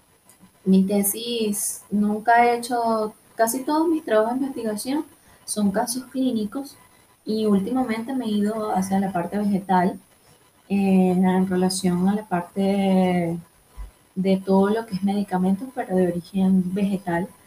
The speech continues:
Y mi tesis de doctorado está inclinada hacia, hacia esa parte y creo que toda mi línea de investigación, pues, la voy a tomar hacia esa parte.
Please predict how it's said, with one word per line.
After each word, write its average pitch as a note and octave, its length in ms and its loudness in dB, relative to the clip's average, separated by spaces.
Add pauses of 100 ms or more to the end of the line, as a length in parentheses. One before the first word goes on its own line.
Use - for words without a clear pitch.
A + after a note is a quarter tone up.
(380)
Y G3 200 2
mi F#3+ 140 2
tesis F#3+ 400 0
de G#3+ 80 -2
doctorado G#3 480 0
está E3+ 380 -6
inclinada F#3 800 0 (180)
hacia, E3 340 -10 (200)
hacia E3+ 300 -6
esa E3+ 220 -10
parte A3 360 -6
y A#3 60 -10
creo F3+ 280 -2
que F#3+ 360 -2
toda F3+ 200 2
mi F#3+ 120 4
línea F#3 160 4
de F3 80 -2
investigación, F3+ 680 -4
pues, - 180 -12 (680)
la F3+ 120 -2
voy E3+ 280 2
a F#3 200 2
tomar E3+ 320 -2
hacia E3+ 220 -4
esa E3 180 -8
parte. - 280 -8